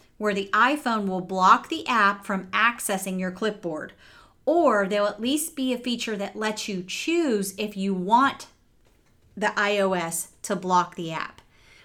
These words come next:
See, one of the biggest things Apple is great at is under-promising and over-delivering. And that's one of the main reasons they have such a loyal fan base. I also want to point out that TikTok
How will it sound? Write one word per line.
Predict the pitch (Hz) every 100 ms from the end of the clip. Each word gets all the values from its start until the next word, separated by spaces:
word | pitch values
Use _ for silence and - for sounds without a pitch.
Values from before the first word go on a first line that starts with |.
| - -
See, | - - 277 240
one | 277
of | 370
the | 359
biggest | 247 254 285 -
things | 240 208 -
Apple | 190 202 233 -
is | 185 -
great | 185 185 190 220
at | 269 285 311 - - _
is | - 220 -
under-promising | 214 214 285 302 294 254 247 240 240 233 240
and | 208 185 -
over-delivering. | 196 190 214 208 240 330 269 175 170 - _ - - -
And | 233 226
that's | 196 247 320 -
one | 359
of | 330
the |
main | 294 277 277
reasons | 226 254 294 226 202
they | 202
have | 208
such | - - 277 294 - -
a |
loyal | 240 208 208 202 202
fan | - 202 185
base. | 170 - - - - _ _ _ _ - - _ _ _ _ _ -
I | 240
also | 349 427
want | 381 349
to | -
point | 247 208
out | 175 -
that | 214 -
TikTok | - 349 349 - 175 165